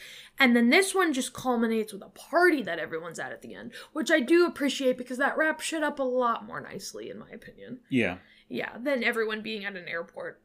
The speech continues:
Speaker 1: for some reason that's, like, very weirdly coincidental.
Speaker 2: Yeah.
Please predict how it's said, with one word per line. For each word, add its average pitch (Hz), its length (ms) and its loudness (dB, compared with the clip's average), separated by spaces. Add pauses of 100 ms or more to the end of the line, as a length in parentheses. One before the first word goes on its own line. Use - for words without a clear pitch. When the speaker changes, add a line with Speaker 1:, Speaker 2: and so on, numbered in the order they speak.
Speaker 1:
for 208 180 -14
some 196 240 -8
reason 156 540 -10
that's, 180 240 -10
like, 196 220 -8
very 180 340 -4
weirdly 170 460 -6
coincidental. 113 920 -16
Speaker 2:
Yeah. 85 380 -8